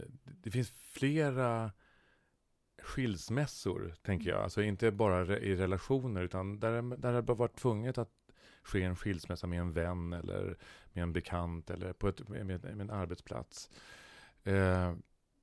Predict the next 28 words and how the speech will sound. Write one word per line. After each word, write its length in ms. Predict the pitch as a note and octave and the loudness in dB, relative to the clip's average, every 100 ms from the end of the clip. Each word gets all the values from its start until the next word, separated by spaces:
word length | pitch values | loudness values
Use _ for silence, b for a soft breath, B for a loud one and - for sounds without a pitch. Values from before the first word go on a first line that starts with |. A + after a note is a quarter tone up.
| _ _ _ _ _ _ _ | _ _ _ _ _ _ _
men, 160 | F#3 | -2
men 240 | C3 B2 C3 | 0 2 4
nu 340 | D3 D#3 C3 | 4 2 -6
kommer 160 | C3+ C3+ | 0 2
jag 60 | |
faktiskt 240 | A#2+ G#2 - | 2 0 4
på 200 | F#2+ F#2+ | 4 4
en 340 | F#2+ F#2+ F#2+ - _ | 4 2 0 -6 _
väldigt, 240 | A2+ F#2+ - | -4 -4 -6
eh, 60 | B2+ C3+ C3 C3+ B2+ - | -12 -12 -12 -14 -16 -20
för 100 | - | -10
att 60 | C#3+ | -4
ta 120 | - | 0
ner... 420 | B2 C#3+ D3 C#3 | 2 2 2 2
Om 140 | C3+ A#2+ | 2 2
du 120 | C3 | 4
var 160 | C3+ A#2+ | 6 4
i 40 | |
Himalaya, 840 | A2 A2 A#2+ C3+ C3 G#2 - - - b b b - | 4 2 4 2 2 0 0 -4 -8 b b b -14
så 60 | |
tänker 320 | - G#2 E2+ | 2 2 4
jag 220 | F2+ E2 - | 4 4 2
att 240 | - - | 0 2
jag 140 | G#2 | 4
gick 280 | G#2+ G#2 - | 4 2 0
häromdagen 520 | - F2+ F2 D#2+ E2 | 0 2 4 2 2
på 80 | D#2 | 0
gatan, 720 | E2+ A2 F2 - A#2 - - | 4 4 4 0 -2 0 -4